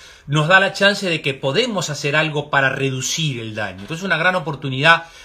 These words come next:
para contárselo después a nuestros hijos y a nuestros nietos, ¿no? La revolución del colibrí. Bueno,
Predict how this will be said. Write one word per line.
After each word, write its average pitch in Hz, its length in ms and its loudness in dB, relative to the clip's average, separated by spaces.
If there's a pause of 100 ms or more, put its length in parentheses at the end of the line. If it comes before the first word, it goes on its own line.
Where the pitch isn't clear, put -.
(120)
para 127 200 0
contárselo 143 480 -2
después 139 200 -6
a 139 40 -2
nuestros 127 340 -6
hijos 139 260 -4
y 131 40 -2
a 120 40 -2
nuestros 110 320 -8
nietos, 95 380 -12
¿no? 131 100 -2
La 135 80 4
revolución 139 400 0
del 156 120 -4
colibrí. 110 400 -6 (420)
Bueno, 151 340 4